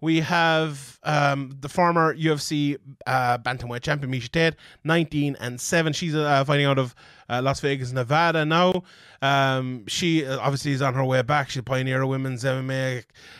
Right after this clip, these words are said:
made her debut all the way back in two thousand and seven. She's beaten the likes of Sarah McMahon, Liz Carmouche, Holly Holm. Uh,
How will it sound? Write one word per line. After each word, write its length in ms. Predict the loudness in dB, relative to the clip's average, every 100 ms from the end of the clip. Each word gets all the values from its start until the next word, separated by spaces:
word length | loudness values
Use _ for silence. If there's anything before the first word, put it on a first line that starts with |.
| -6
made 140 | 0 2
her 80 |
debut 320 | 4 4 4 4
all 180 | 4
the 60 | 4
way 100 | 2
back 240 | 2 -2
in 80 | -6
two 80 | -4
thousand 400 | -2 0 -2 -6
and 160 | -8 -10
seven. 600 | 0 2 2 0 -4 -10 _ _ _ _ -20 _ -20
She's 100 | -4
beaten 280 | -2 0
the 80 | 2
likes 260 | 2 2 -2
of 180 | -8 -10 -20 -20
Sarah 320 | -12 0 2 2
McMahon, 540 | 0 0 2 2 2
Liz 160 | -2 -4
Carmouche, 720 | -2 0 4 4 4 0 -6
Holly 340 | -4 -2 -2
Holm. 580 | -4 -2 2 4 2 -2 -12 -20 -20 -8 0
Uh, 380 | 2 4 2